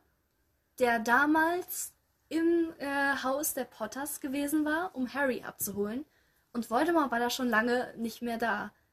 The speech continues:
Aber da müsste ja noch irgendwie sein Umhang und sein Stab rumgelegen haben. Und das Ministerium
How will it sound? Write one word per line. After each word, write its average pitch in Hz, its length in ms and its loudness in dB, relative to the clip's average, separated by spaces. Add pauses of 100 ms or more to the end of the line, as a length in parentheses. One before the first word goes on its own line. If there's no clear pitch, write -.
Aber 220 540 0
da 240 100 -8
müsste 233 260 -6
ja 220 60 -6
noch 214 120 -8
irgendwie 226 180 -6
sein 226 160 -4
Umhang 247 580 -2
und 214 260 -6 (440)
sein 220 260 0
Stab 277 340 -4
rumgelegen 208 520 -2
haben. 208 280 -10 (480)
Und 226 220 -2 (520)
das 226 180 -4
Ministerium 247 760 2